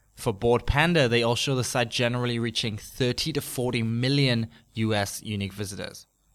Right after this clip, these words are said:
Those numbers appear, appear to be fairly consistent over the past few months. It's clear from looking at general viral style sites,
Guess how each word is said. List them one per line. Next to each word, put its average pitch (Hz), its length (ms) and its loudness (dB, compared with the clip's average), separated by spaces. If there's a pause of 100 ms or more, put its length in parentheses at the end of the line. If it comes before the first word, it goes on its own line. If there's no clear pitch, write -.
(400)
Those 135 200 0
numbers 156 360 2
appear, 135 500 0
appear 131 340 -2
to 120 60 -2
be 113 140 -4
fairly 123 380 0
consistent 117 640 -6
over 101 200 -4
the 98 60 -2
past - 300 -4
few 104 160 -6
months. 92 380 -6 (460)
It's - 160 -4
clear 151 260 4
from 135 220 0
looking 143 280 0
at 120 120 -2
general 135 420 2
viral 120 380 4
style 120 320 2
sites, - 560 -2